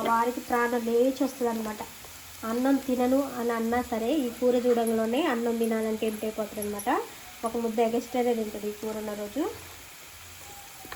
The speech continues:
ఒక రెండు స్పూన్లు అయితే కారం అయితే వేసానండి. అలానే సాల్ట్ కూడా ఒక రెండు స్పూన్లు అయితే సాల్ట్ వేస్తున్నాను, ఎందుకంటే వాటర్ పోస్తాం కాబట్టి. తేజు,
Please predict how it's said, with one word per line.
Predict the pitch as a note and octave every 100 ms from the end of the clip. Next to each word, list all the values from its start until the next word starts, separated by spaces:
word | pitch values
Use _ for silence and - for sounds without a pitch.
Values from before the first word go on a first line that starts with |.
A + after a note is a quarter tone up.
| - - - - - - - - -
ఒక | A3+ A#3+
రెండు | A#3+ A#3
స్పూన్లు | - B3+ A#3+ A#3
అయితే | C4 A#3+
కారం | A3 A3+ A3+
అయితే | A3 A3
వేసానండి. | A3 - G#3+ G#3 A3 G4+ A4+ - - - - - - - - - - - - - - - - - - - - - - - - - - - - A#3+
అలానే | A#3 A#3+ C4+ D4 C4
సాల్ట్ | A#3+ A#3+ B3 A3+
కూడా | A3 D#4 G#4+ - - - - - - - - - - - -
ఒక | A#3+ A#3
రెండు | A#3 A#3 A3+
స్పూన్లు | - A#3+ A#3+
అయితే | C#4 C4
సాల్ట్ | A3+ A3+ A#3
వేస్తున్నాను, | A3+ - A3+ A#3+
ఎందుకంటే | A#3 A#3+ A#3+ A3+
వాటర్ | A3+ A3+ A#3
పోస్తాం | A#3 - A3+ G#3+
కాబట్టి. | G#3 - F#4 - - - - - -
తేజు, | C4+ D4 C#4+ E4